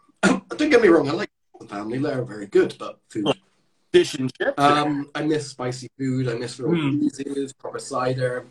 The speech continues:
Speaker 1: Um, I mean, you kind of adapted to Russian food quite well. You kind of, uh, like,
Speaker 2: That's right.
Speaker 1: um, Russian cuisine.
Speaker 2: <laughs>
Speaker 1: Myself,
Speaker 2: Have you
Speaker 1: mm.
Speaker 2: tried to, 'cause, uh,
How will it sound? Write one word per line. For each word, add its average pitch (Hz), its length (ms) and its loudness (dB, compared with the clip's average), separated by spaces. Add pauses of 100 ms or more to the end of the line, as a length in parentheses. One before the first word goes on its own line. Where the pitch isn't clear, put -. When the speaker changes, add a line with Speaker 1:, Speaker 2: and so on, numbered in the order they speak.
Speaker 1:
Um, 113 680 -10 (1200)
I 175 40 4
mean, 220 180 6
you 254 200 -2
kind 190 180 -2
of 151 80 -2
adapted 156 480 -2
to 139 160 -2
Russian 131 340 -6
food 127 260 -8
quite 120 220 -4
well. 139 320 2
You 120 440 -14
kind 120 240 -12
of, 107 120 -18
uh, 107 440 -10
like, 196 460 -4 (680)
Speaker 2:
That's 107 320 -4
right. 104 180 -6
Speaker 1:
um, 98 240 -10 (280)
Russian 131 320 0
cuisine. 110 380 -2 (260)
Speaker 2:
<laughs> - 280 -2
Speaker 1:
Myself, 240 460 4
Speaker 2:
Have 208 120 4
you 311 100 6
Speaker 1:
mm. 294 60 0
Speaker 2:
tried 269 220 4
to, 196 160 -2
'cause, 131 240 -4
uh, 180 200 2